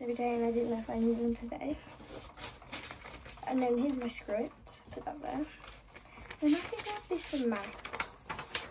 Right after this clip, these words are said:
Yeah. I don't, it's like,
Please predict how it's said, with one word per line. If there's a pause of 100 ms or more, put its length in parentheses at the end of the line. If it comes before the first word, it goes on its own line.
(320)
Yeah. (1080)
I
don't, (200)
it's
like,